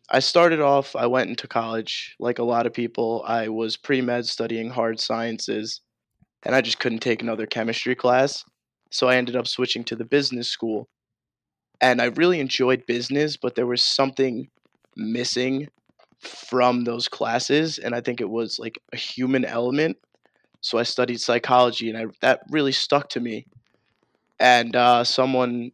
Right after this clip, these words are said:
mentioned one day, "Ari, have you ever heard of I O psychology?" I said, "No." I gave it a quick Google and read a few articles, and I was, uh, like, "Hey, I should take a class in this."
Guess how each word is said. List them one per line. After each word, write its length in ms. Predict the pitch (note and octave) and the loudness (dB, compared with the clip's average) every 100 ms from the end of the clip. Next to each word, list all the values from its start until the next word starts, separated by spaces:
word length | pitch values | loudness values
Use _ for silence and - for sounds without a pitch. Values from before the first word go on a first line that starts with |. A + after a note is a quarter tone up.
| - | -14
mentioned 540 | - B2 C#3 - B2+ | -4 2 2 2 -2
one 160 | A#2+ A#2+ | -2 -2
day, 200 | A#2+ A#2 | -2 0
"Ari, 320 | B2 C#3 B2 | 4 4 4
have 120 | A#2 | 0
you 60 | B2 | -2
ever 180 | A#2+ B2 | 0 0
heard 160 | A#2+ | 0
of 100 | A#2+ | 2
I 220 | F2 B2 | 6 6
O 60 | A#2 | 6
psychology?" 840 | - A#2 - B2+ C3 A#2+ A2 A2+ - - | 0 -4 2 6 6 4 -2 -8 -10 -10
I 40 | |
said, 220 | A#2 A2 A2 | -8 -6 -4
"No." 380 | A#2+ A2 B2+ - _ _ _ _ - | -4 -4 -6 -10 _ _ _ _ -2
I 60 | B2+ | 2
gave 240 | C3 C3 | 6 6
it 60 | B2 | 4
a 60 | |
quick 320 | A#2+ - B2 - | 0 2 2 0
Google 480 | C3 A#2 B2+ B2 | -2 2 2 2
and 260 | B2 A#2 - | 0 -2 0
read 140 | B2 A#2+ | 0 0
a 40 | |
few 240 | B2 B2 | -2 0
articles, 680 | B2+ B2 B2 A#2+ A#2+ A#2+ - _ _ _ _ _ _ _ _ _ _ | 4 2 0 -2 -4 -4 -10 _ _ _ _ _ _ _ _ _ _
and 480 | A2 A#2+ A2+ A2 B2 - | 0 2 0 -4 -8 -2
I 160 | A#2+ A#2 | 0 2
was, 440 | B2 A#2 - - | -2 -4 -6 -6
uh, 320 | A#2+ A#2+ A#2 A2+ | -6 -4 -4 -2
like, 220 | B2+ B2+ | 0 4
"Hey, 220 | E3 F3+ | 8 8
I 100 | B2 | 6
should 180 | B2 A2+ | 0 -4
take 180 | B2 A#2 | -4 -4
a 60 | A#2 | -2
class 360 | B2 C3+ - | 2 2 0
in 80 | G2 | -6
this." 360 | - - - | -8 -10 -14